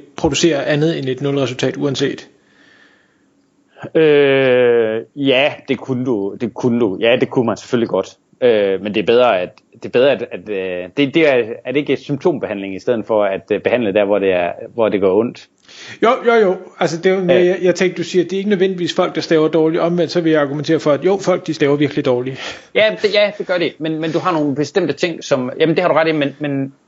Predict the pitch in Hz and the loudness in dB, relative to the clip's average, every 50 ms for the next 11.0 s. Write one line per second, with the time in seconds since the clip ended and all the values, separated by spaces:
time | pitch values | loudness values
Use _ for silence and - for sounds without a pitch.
0 | _ - 143 135 135 135 139 139 127 - - 208 190 - 147 135 - 127 123 - | _ -8 -4 -4 -4 -2 -2 -4 0 2 2 0 2 0 -2 -2 0 -2 -2 0
1 | - - 117 110 107 - 135 120 - - 170 170 175 - - 147 - 120 - - | 0 0 2 2 2 2 -2 -2 0 -2 -4 -4 -4 -4 -4 -4 -4 -4 -4 -2
2 | 143 135 131 135 - _ _ _ - 151 135 135 151 147 160 143 131 107 82 80 | -2 0 -2 -4 -6 _ _ _ -4 -4 -2 0 2 2 2 2 0 -2 -2 -2
3 | 82 85 85 - _ _ _ _ _ _ 156 143 - - - _ _ _ _ _ | -6 -12 -16 -18 _ _ _ _ _ _ -4 -4 -4 -6 -12 _ _ _ _ _
4 | _ _ _ _ _ _ _ - 151 143 135 131 127 120 110 110 113 127 135 127 | _ _ _ _ _ _ _ 2 4 4 4 4 2 0 -2 -4 0 2 2 4
5 | 120 110 - - 123 120 107 - - - - - 156 139 127 123 120 117 117 110 | 4 2 2 0 -4 -6 -6 -8 -12 -20 -14 -6 -2 0 2 2 4 2 2 2
6 | 107 107 104 101 101 98 98 98 95 98 98 - - _ - _ _ _ _ _ | 2 0 0 -2 -6 -6 -6 -6 -6 -8 -8 -10 -14 _ -20 _ _ _ _ _
7 | _ _ _ _ _ 139 135 - 117 143 127 135 160 170 151 160 143 131 143 147 | _ _ _ _ _ -2 -2 0 0 0 0 2 2 0 0 -2 -2 0 2 2
8 | 135 123 127 139 139 - - 135 123 117 113 107 107 101 101 98 101 101 - _ | 2 4 2 0 -2 -2 -2 0 0 0 0 0 0 -2 -2 -4 -4 -8 -10 _
9 | _ _ _ _ _ _ _ _ _ _ _ _ _ _ _ _ _ _ _ _ | _ _ _ _ _ _ _ _ _ _ _ _ _ _ _ _ _ _ _ _
10 | _ - 110 101 120 135 - - 143 131 127 139 135 123 123 131 131 - - | _ -20 -20 -20 -20 -16 -4 -4 -4 -2 2 2 4 4 4 2 0 -4 -12